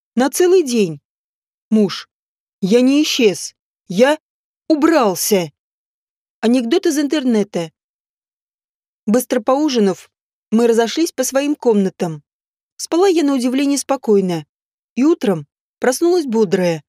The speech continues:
за несколько минут до срабатывания будильника. Первая очутилась в душе – а потом успела занять место на кухне, перед завтраком. Сегодня моего присутствия для встречи гостей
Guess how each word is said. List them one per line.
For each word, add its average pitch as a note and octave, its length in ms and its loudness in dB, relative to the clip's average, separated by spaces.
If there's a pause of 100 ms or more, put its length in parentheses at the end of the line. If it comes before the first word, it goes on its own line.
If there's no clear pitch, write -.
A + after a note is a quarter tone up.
(280)
за G#3 160 2
несколько A3+ 420 -2
минут A#3+ 280 0
до G#3+ 80 0
срабатывания B3 600 -2
будильника. G3+ 680 -4 (920)
Первая C4+ 300 2
очутилась A3+ 460 -2
в G3+ 80 -6
душе – F#3+ 400 -2 (420)
а G#3+ 100 -4
потом E4 280 2
успела C4+ 360 0
занять B3+ 400 0
место C4 300 -4
на B3+ 160 0
кухне, F#3+ 500 -4 (240)
перед E4+ 200 0
завтраком. G3 680 -4 (680)
Сегодня A#3+ 420 -2
моего G#3+ 320 2
присутствия G#3+ 580 -4
для F#3+ 160 0
встречи G3+ 340 -4
гостей F#3+ 520 -2